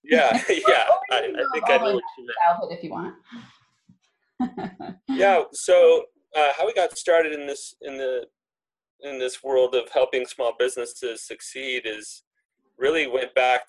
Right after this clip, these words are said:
Speaker 1: to, uh, what I saw in big companies. So I worked in big companies for a little while, and I saw a lot of dysfunction. And I w-, I spent a lot of time helping big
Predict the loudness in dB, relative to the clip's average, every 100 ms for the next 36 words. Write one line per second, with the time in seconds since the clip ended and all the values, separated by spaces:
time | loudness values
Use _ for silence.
0 | -6 -2 -2 -2 -8 -4 -4 0 4 4
1 | 4 0 0 4 6 4 0 -8 -2 -2
2 | -2 -6 -6 -6 -8 -12 -18 -4 0 2
3 | 0 -2 -4 -2 -4 -2 -4 -4 -8 -10
4 | -6 -4 -2 0 0 0 -2 -4 -4 -4
5 | -4 -2 0 2 2 0 -2 -6 -10 -8
6 | -4 -2 -4 -12 -12 -16 -20 _ _ _
7 | _ _ _ -6 -4 -2 -4 -8 _ _
8 | _ -2 0 -2 -6 -6 -2 0 2 2
9 | 2 0 -4 -2 -2 -4 -6 -4 -4 -4
10 | -6 -4